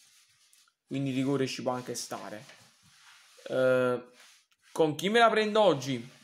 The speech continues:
Con due o tre giocatori in particolare. Il primo di tutti, penso che avete già capito, è Insigne.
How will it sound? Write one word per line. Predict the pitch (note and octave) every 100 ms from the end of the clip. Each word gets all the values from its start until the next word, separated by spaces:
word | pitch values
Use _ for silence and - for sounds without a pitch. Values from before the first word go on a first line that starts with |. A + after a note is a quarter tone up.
| -
Con | E3 D#3 D#3 C3+
due | F#3
o |
tre | G#3 G3+
giocatori | D#3 F3 D#3+ C3
in | A#2
particolare. | A2+ A2 A#2+ A2+ F#2+ F#2+
Il | G#2+
primo | F3+
di | G#3+
tutti, | D#3+ F3 - B2+ A#2+ -
penso | C#3 C#3 C#3+
che | C3+
avete | C3+ C3+
già | C3+ F3
capito, | F#3 D#3 F3 C#3 B2+ -
è |
Insigne. | C3 B2 - G2+ G#2 F#2 -